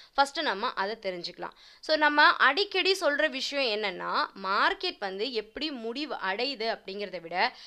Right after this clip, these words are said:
காலையில எப்படி ஓப்பன் ஆகுது, so அதை பொறுத்து குளோபல் வைஸ்ல முக்கியமா நடந்துட்டு இருக்கிற சேஞ்சஸ் என்னென்ன, இதெல்லாம் வச்சு தான் நம்ம மார்க்கெட்டை ப்ரிடிக்ட் பண்ண முடியும் அப்படின்னு நம்ம அடிக்கடி சொல்லிட்டு இருப்போம். So அதுக்கு இன்னைக்கு ஒரு நல்ல எக்ஸாம்பிள் அப்படின்னே சொல்லலாம்.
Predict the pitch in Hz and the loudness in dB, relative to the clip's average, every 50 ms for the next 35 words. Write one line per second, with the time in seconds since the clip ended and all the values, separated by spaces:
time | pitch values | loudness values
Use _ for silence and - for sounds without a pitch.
0 | - - _ - 254 262 277 269 294 370 381 294 254 - 233 302 311 151 226 254 | -20 -6 _ 8 10 10 10 8 6 4 2 2 0 0 -2 -4 0 2 2 2
1 | 285 294 - 339 349 330 269 226 214 190 202 180 196 226 311 427 427 - - 285 | 2 2 2 2 2 4 2 2 2 0 -4 -2 0 0 0 0 -2 -2 0 0
2 | 254 220 - 208 226 247 247 - - 247 226 254 - - - 339 392 466 466 - | 0 4 4 2 2 2 0 -2 0 0 0 0 -2 -6 -6 -4 -4 -4 -4 -6
3 | - 202 254 262 277 247 320 320 294 247 233 240 247 - 247 254 285 302 254 240 | -2 2 4 4 6 6 4 2 2 0 0 0 -2 -6 -4 -4 -2 -2 -4 -6
4 | - - - 277 262 262 262 269 254 214 202 208 247 262 262 - 240 233 - 233 | -8 -4 -2 -2 0 0 0 0 2 0 0 0 -2 -8 -10 -12 -12 -12 -8 -8
5 | 233 233 - - - 269 277 302 294 302 294 294 - 208 185 190 190 180 175 185 | -8 -6 -6 -4 -4 -4 -4 -2 -2 -2 -2 -2 -4 -8 -8 -6 -8 -6 -4 -2
6 | 202 202 202 - - - - - - - 269 311 320 311 311 320 359 349 294 269 | -2 -2 -2 -6 -12 -20 -20 -20 -10 -6 0 2 4 6 6 6 6 6 4 0
7 | - - 214 247 285 330 302 269 240 220 214 202 214 233 - - 262 - 277 277 | 0 -2 -4 -2 0 0 -2 -4 -4 -4 0 0 0 0 0 -4 -8 -8 -8 -8
8 | - 240 233 285 294 - 269 233 220 208 202 196 202 214 220 220 226 220 180 185 | -8 -8 -8 -8 -6 -6 -4 -4 -4 -6 -6 -8 -8 -6 -4 -2 -2 -2 -4 -6
9 | 214 254 262 226 196 220 277 - - 185 196 208 262 - - 247 240 269 247 - | -8 -6 -6 -6 -4 -4 -4 -4 -2 -2 -4 -4 -6 -8 -8 -8 -8 -8 -10 -10
10 | 202 190 190 185 185 175 170 - 185 - - - - 220 180 175 185 208 254 302 | -8 -8 -8 -8 -10 -12 -14 -14 -14 -16 -16 -12 -10 -6 -4 -2 -2 -4 -4 -8
11 | 302 311 302 254 226 208 208 202 196 180 185 185 190 233 277 294 233 190 175 - | -8 -8 -8 -6 -6 -8 -6 -8 -10 -8 -8 -8 -6 -4 -4 -4 -4 -8 -8 -6
12 | 233 226 208 - 214 220 202 - 185 180 185 214 226 - 196 170 170 180 254 359 | -4 -4 -4 -4 -6 -8 -8 -8 -8 -8 -8 -10 -10 -10 -10 -10 -4 -2 -2 -2
13 | 440 | -2